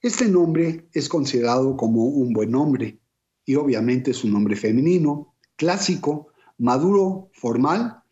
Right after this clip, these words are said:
y se considera de la clase alta, un tanto rústico, pleno, eh, fuerte, refinado, extraño, algo complejo,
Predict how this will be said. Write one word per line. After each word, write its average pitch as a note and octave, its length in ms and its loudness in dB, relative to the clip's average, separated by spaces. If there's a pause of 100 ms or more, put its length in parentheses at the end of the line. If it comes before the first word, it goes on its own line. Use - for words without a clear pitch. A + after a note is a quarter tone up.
(280)
y D3 100 -6
se E3+ 260 0
considera A3+ 560 0
de D#3 160 2
la C#3+ 180 0
clase E3+ 400 0
alta, G3+ 440 -2 (640)
un G3+ 180 2
tanto F3 400 0
rústico, F#3+ 920 -2 (220)
pleno, E3 580 2 (1400)
eh, A#2+ 640 0 (600)
fuerte, F#3 800 -2 (160)
refinado, C3+ 960 -2 (380)
extraño, D#3+ 960 0 (640)
algo F3+ 340 0
complejo, B2 840 -2